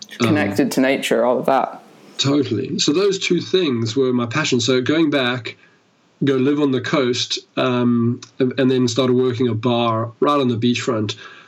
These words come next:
Speaker 2: And I spent, I'm looking back now, I spent, um, a year, a year there, and I, like, talking about purpose and passion, it was just about living life.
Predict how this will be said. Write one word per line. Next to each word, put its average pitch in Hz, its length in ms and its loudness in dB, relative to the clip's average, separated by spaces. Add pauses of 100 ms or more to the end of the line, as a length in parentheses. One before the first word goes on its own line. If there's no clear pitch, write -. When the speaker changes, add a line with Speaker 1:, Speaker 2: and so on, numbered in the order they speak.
(180)
Speaker 2:
And 120 340 2 (640)
I 131 140 2
spent, 131 680 0
I'm 127 140 4
looking 127 220 0
back 123 220 -2
now, 120 320 0
I 120 100 -2
spent, 120 840 -2
um, 110 640 0
a 110 40 2
year, 113 800 0 (380)
a 120 60 4
year 139 340 2
there, 120 440 -2 (540)
and 131 140 2
I, 127 400 2 (600)
like, 117 140 0
talking 139 220 0
about 117 240 -2
purpose 127 380 0
and 117 140 -2
passion, 123 400 0
it 120 120 0
was 127 100 2
just 127 260 0
about 123 220 0
living 113 340 2
life. 131 500 -4